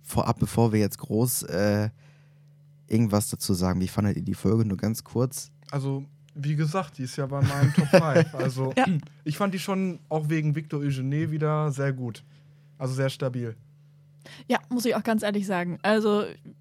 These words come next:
Speaker 3: alle Eugene-Folgen sind einfach gute
Speaker 2: Ja.
Speaker 3: Folgen. Das kann man, glaub ich, einfach als Statement so abgeben.
Speaker 1: <laughs>
Speaker 3: Ähm, und auch das war halt wieder, also, hab ich mir nichts Besseres zu wünschen können.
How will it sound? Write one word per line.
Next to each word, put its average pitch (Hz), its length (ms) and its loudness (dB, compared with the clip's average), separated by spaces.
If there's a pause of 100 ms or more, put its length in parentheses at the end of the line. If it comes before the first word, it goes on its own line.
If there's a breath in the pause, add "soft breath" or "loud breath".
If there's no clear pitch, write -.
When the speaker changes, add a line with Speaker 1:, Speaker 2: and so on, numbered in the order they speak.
(100)
Speaker 3:
alle 208 240 2
Eugene-Folgen 190 720 2
sind 190 240 -2
einfach 175 500 -2 (280)
gute 208 240 4
Speaker 2:
Ja. 190 60 0
Speaker 3:
Folgen. 190 520 2
Das 214 200 -2
kann 214 160 2
man, 196 160 2
glaub 190 200 2
ich, 196 200 -2
einfach 185 240 0
als 175 260 -4
Statement 196 440 2
so 208 120 2
abgeben. 190 600 -2
Speaker 1:
<laughs> - 40 -12 (440 loud breath)
Speaker 3:
Ähm, 202 380 4
und 220 320 2
auch 196 200 0
das 190 220 -4
war 190 140 -2
halt 170 220 -4
wieder, 165 280 -4 (800)
also, 175 320 0 (1000 loud breath)
hab 226 260 0
ich - 200 0 (140)
mir 202 480 4
nichts 214 360 4
Besseres 196 440 -2
zu 196 160 -2
wünschen 180 260 0
können. 185 360 0